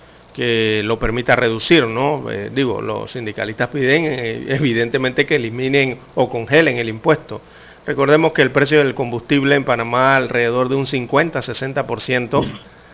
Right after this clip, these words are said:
eh, se va en, en estos impuestos que tienen que pagarse al Estado, ¿no? Para poder que ese producto sea vendido aquí en Panamá. Eh, quizás haya margen allí,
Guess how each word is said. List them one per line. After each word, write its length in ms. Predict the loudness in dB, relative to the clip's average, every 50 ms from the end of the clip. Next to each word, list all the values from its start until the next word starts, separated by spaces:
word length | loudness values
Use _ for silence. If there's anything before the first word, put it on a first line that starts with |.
| -20 -18 -10 -6
eh, 320 | -4 -2 0 0 -2 -2
se 180 | -2 -2 -2 0
va 400 | 2 4 6 6 6 4 2 0 -4
en, 440 | -4 -4 -4 -4 -6 -8 -10 -12 -12 -8
en 220 | -6 -4 0 2
estos 280 | 2 2 2 0 -2 -2
impuestos 600 | -2 -4 0 0 0 0 0 -4 -10 -10 -10 -12
que 160 | -10 -10 -6
tienen 240 | -4 -2 -2 -2 -2
que 100 | -2 -4
pagarse 420 | -2 -2 0 0 0 0 0 -2
al 100 | -2 -2
Estado, 440 | -4 -4 -2 0 0 0 0 -4 -4
¿no? 180 | -6 -6 -6 -8 -12 -20 -20 -20 -20 -20 -18 -8
Para 260 | -4 -2 0 0 -2 -2
poder 460 | -2 -2 0 2 2 2 2 2 0
que 140 | 0 -2 -2
ese 300 | 0 0 0 0 0 0
producto 480 | -2 -4 -6 -4 -6 -6 -4 -4 -4 -2
sea 260 | -2 0 2 2 2
vendido 400 | 2 0 -2 -4 -2 0 0 0
aquí 180 | 0 0 0 -2
en 100 | -2 0
Panamá. 380 | -2 -2 0 2 2 2 2 0 -6 -20 -20 -20 -20 -20 -20 -20 -20 -20 -20 -20 -20 -20 -16 -6 -2
Eh, 800 | 0 2 4 4 4 4 2 2 2 2 0 0 -2 -4 -8 -14 -16 -20 -20 -20 -20 -20 -20 -20 -20 -20 -20 -10
quizás 320 | -8 -6 0 2 2 4
haya 200 | 6 6 6 6
margen 440 | 6 6 6 4 4 4 0 2 2
allí, 340 | 0 2 2 2 0 0 -2